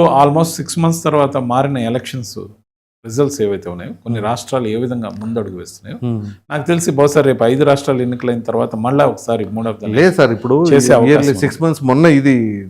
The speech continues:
Speaker 2: జనవరిలోనే అయిపోయిన తర్వాత రిలీజ్ చేశారు. అది
Speaker 1: రిలీజ్ చేసినప్పుడే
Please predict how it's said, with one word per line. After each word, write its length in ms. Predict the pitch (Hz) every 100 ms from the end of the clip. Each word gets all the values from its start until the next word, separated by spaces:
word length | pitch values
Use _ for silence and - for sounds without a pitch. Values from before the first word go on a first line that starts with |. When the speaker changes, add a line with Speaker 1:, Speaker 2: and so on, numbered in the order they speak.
| 98
Speaker 2:
జనవరిలోనే 560 | 110 117 147 143 147
అయిపోయిన 320 | 131 123 139 123
తర్వాత 260 | 117 135
రిలీజ్ 300 | 127 127 127
చేశారు. 240 | 113 101 90
అది 200 | 82 - _ _ _
Speaker 1:
రిలీజ్ 420 | 95 110 170 180 185
చేసినప్పుడే 640 | 175 165 139 170 -